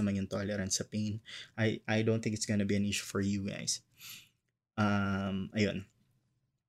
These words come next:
Tapos, yeah, so, so that's the first thing. Um, so far, uh, based sa mga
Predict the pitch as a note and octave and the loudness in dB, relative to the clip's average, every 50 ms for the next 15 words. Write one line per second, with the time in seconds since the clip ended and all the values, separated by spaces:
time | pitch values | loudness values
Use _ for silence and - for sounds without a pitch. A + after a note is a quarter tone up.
0 | _ - - A#2+ B2 B2+ - - B2+ A#2+ B2 A#2+ A#2+ A#2+ A#2+ A#2+ - - - - | _ -4 0 0 0 0 0 2 2 4 4 4 4 4 4 4 6 6 6 6
1 | - - - - - - - - - - - - - - _ _ _ - F#3 F#3 | 6 6 6 6 6 6 4 4 2 2 0 -2 -6 -10 _ _ _ 2 2 2
2 | B2 - - - B2 A#2 A#2+ A#2 A#2+ A#2+ A#2+ A#2 A#2 A#2 A#2 - _ _ - - | 2 2 2 4 4 4 4 4 2 2 2 2 2 0 -2 -4 _ _ -14 -8
3 | - A#2+ A#2 A2+ A2+ - - _ _ - A2+ B2 D3+ - - F3 - - C#3+ C#3+ | -6 -4 -4 -4 -4 -8 -14 _ _ 0 2 2 4 4 2 0 0 -2 -2 -2
4 | - - - A#2+ B2 E3+ G3 - - - - - _ - - - _ - - - | -2 -2 0 -2 -2 -2 -4 -6 -12 -20 -20 -20 _ -20 -20 -20 _ -20 -20 -20
5 | - - - _ _ _ _ _ - A2+ A2+ A2+ A2 G#2+ G#2+ G#2+ G2+ G2+ G2+ G2 | -20 -20 -20 _ _ _ _ _ -2 0 2 4 4 4 4 4 4 4 4 4
6 | G2 G2 G2 G2+ G2+ - - - _ - - - - C3 D3+ D#3 - - - C#3+ | 4 2 0 -2 -6 -10 -18 -14 _ 4 6 6 8 8 6 4 2 0 0 0
7 | C#3 C#3 C#3+ C#3+ C#3+ D3 D3 D3 D#3 D#3+ - _ - A2+ A2 G#2+ G#2+ G#2 G2+ G2+ | 0 2 2 2 2 2 0 -2 -4 -8 -12 _ -4 -2 0 2 2 2 2 2
8 | G2 G2 G2 G#2 - _ _ _ _ _ _ _ _ _ _ _ _ _ _ _ | 0 0 -2 -6 -10 _ _ _ _ _ _ _ _ _ _ _ _ _ _ _
9 | _ _ _ _ - A2 G#2+ A2 G#2+ - - - - - A#2 A2+ A2 G#2+ G#2 G#2 | _ _ _ _ 0 2 2 4 4 2 2 2 2 2 4 4 4 4 4 2
10 | G#2 G2+ G2 G2+ G#2 - - | 2 2 0 -2 -4 -6 -8